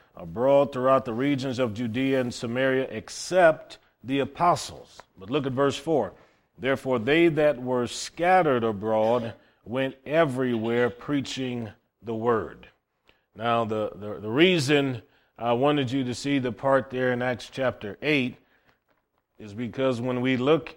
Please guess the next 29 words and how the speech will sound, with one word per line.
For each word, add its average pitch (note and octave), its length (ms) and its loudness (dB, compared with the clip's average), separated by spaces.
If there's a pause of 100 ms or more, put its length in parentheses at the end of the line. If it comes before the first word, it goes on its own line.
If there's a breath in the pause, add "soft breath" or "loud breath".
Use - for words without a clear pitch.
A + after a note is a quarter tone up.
in B2 300 -6
Matthew B2+ 440 0
ten, C#3+ 520 -2
where A#2+ 140 0
I'm A#2+ 180 -2
gonna A#2+ 240 -4
primarily B2 580 0
be A2 160 -6
teaching C3 500 -4
from, A2+ 420 -2 (1040)
uh, A#2 220 0
you've B2 200 -2
got C3 200 2
the A#2 60 -6
names C#3 440 0
of B2 200 -4
twelve C3+ 640 4 (880 soft breath)
disciples - 840 2
who B2 160 -4
were A#2+ 200 2
apostles, A2+ 840 0
all C3+ 400 4
of A#2 100 -2
them A#2+ 380 -4 (100)
male. A2+ 640 -2 (540)
However, B2 760 2 (400 soft breath)
I A#2+ 220 -6
don't B2+ 280 0
want C3 280 -2